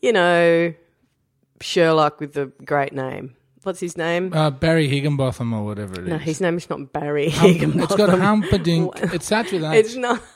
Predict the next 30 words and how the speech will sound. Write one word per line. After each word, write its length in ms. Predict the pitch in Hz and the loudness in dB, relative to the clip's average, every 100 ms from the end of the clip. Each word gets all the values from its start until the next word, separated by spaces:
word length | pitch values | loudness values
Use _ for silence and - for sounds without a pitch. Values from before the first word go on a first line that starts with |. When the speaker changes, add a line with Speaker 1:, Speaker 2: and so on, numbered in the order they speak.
| _ | _
Speaker 1:
Humperdinck. 400 | 226 - - - | -6 -6 -10 -12
Speaker 2:
Cheesecake. 680 | - 185 202 339 156 139 113 | -2 0 2 -2 -4 -2 6
Speaker 1:
Cumberbatch. 960 | 269 285 269 240 - - 180 185 160 170 | 8 8 4 2 -2 -6 0 2 2 2
Speaker 2:
Cumberbatch. 640 | 240 254 185 135 - - 277 440 - - | 2 2 0 -4 -8 0 4 4 2 -12
Speaker 1:
<laughs> 0 | - - - - 240 - | -8 -4 -2 2 2 2
Cheesecake. 1080 | 302 - - - - 247 226 226 - - - 440 453 330 277 | -2 -4 -10 -14 -4 4 4 4 -2 -14 2 4 4 2 -4
Cheesecake 680 | - 277 247 254 - 240 220 | -8 -4 -4 -4 0 4 4
Speaker 2:
It 40 | 165 | 4
was 20 | |
getting 380 | 190 190 185 139 | 4 4 2 2
there, 220 | 160 147 | 0 0
Speaker 1:
Humperdinck. 120 | 156 | -6
Speaker 2:
yeah. 440 | 180 170 - - 320 | -6 -4 -4 -8 -8
Speaker 1:
Anyway, 840 | - 233 247 220 180 160 151 - - - | 0 4 4 6 6 4 2 -2 -10 0
uh, 140 | 196 202 | 2 2
Cheesecake 420 | - 277 311 302 | 2 0 0 -2
Humperdinck 440 | 247 202 170 160 | 0 0 0 -2
was 220 | 165 180 | 0 0
in-, 340 | 175 190 175 190 | 0 -2 -4 2
was, 180 | 220 214 - | 4 4 2
uh, 120 | 214 - | 0 0
was 140 | - 202 | 0 2
interviewed 400 | 208 175 175 165 | 2 4 4 4
on, 340 | 160 156 151 - - | 4 2 -4 -12 -6
it 140 | 185 | -6
came 280 | - 226 226 | 2 4 4
on 120 | 190 | 4
the 80 | 160 | 2
show. 300 | 135 135 - - _ | 0 -4 -6 -14 _
Speaker 2:
Hmm. 220 | 175 151 | 0 0